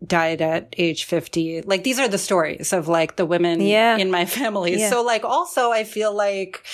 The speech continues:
Speaker 1: it's, like, I don't know, something like me being non-monogamous, me really doing this, like, fully is, is, like, um, for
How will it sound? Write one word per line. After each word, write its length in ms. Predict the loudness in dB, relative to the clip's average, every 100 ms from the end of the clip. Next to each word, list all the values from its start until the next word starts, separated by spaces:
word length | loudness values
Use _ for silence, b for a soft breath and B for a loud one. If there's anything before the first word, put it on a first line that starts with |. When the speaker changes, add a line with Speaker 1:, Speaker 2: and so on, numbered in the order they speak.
| B B B B B B B _
Speaker 1:
it's, 580 | 2 2 2 0 0 0 -4 _ _
like, 560 | -2 2 2 0 -4 -6
I 100 | -2
don't 120 | -2 -2
know, 140 | -4
something 480 | -2 0 0 -2 0
like 220 | 0 0
me 240 | 0 -2 -2
being 260 | -2 0
non-monogamous, 880 | 0 2 2 2 0 0 0 0 -4 -6
me 840 | -4 -2 -2 -4 -6 -8 -10 -12
really 520 | -8 -4 -2 -2 -2 -2
doing 380 | -2 0 0 0
this, 220 | -2 0
like, 180 | -4 -4
fully 760 | -2 0 0 0 -2 -2 -2 -2
is, 400 | -2 -2 -6 -8 -2
is, 540 | 0 0 -2 -6 -6
like, 520 | -2 -2 -2 -6 -10 -16 _
um, 600 | 4 4 4 2 -4 -10 -14 -14
for 1300 | -10 -10 -2 2 2 2 0 0 0 -2 -4 -8 -14